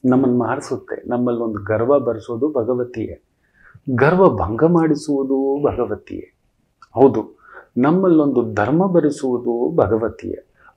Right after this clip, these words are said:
ಅಧರ್ಮ ಬರಿಸುವುದು ಭಗವತಿಯೇ. ಧರ್ಮ ಬಂದಾಗ ನಾವು ಯಾವ ಮಟ್ಟಕ್ಕೆ ಕಟ್ಟುಪಾಡಲ್ಲಿರ್ತೇವೆ, ಅಧರ್ಮ ಬಂದಾಗ ಎಷ್ಟು ಕಟ್ಟಳೆಗಳನ್ನ ಮೀರ್ತೇವೆ ಅನ್ನತಕ್ಕಂಥ ಬುದ್ಧಿ ಪ್ರಚೋದಯಾತ್.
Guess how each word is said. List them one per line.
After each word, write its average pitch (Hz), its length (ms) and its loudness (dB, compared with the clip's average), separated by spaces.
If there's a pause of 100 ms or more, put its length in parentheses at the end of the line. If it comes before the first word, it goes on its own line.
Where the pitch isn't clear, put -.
ಅಧರ್ಮ 110 420 0
ಬರಿಸುವುದು 104 840 -4
ಭಗವತಿಯೇ. 101 640 -6
ಧರ್ಮ 165 320 2
ಬಂದಾಗ 151 540 2
ನಾವು 120 360 -4
ಯಾವ 135 320 2
ಮಟ್ಟಕ್ಕೆ - 920 -6 (100)
ಕಟ್ಟುಪಾಡಲ್ಲಿರ್ತೇವೆ, 107 1300 -2 (540)
ಅಧರ್ಮ 185 420 8
ಬಂದಾಗ 170 500 4 (120)
ಎಷ್ಟು 165 520 4
ಕಟ್ಟಳೆಗಳನ್ನ 220 1000 2
ಮೀರ್ತೇವೆ 127 640 2
ಅನ್ನತಕ್ಕಂಥ 120 680 -6
ಬುದ್ಧಿ 110 400 -2
ಪ್ರಚೋದಯಾತ್. 110 920 -4